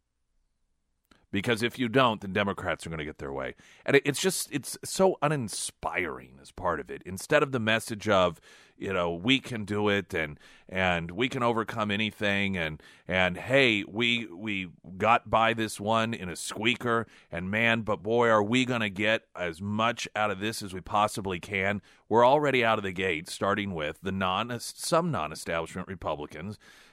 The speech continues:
telling the, the Republican voters, "Well, you, you have to settle."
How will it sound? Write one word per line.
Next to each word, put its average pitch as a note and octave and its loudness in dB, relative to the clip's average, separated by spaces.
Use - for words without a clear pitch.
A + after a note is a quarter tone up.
telling G2+ 0
the, F2 -4
the E2 -6
Republican G2+ -2
voters, F2 0
"Well, A2 6
you, G#2+ -2
you G#2+ 0
have A2 2
to G#2 -8
settle." D2+ -2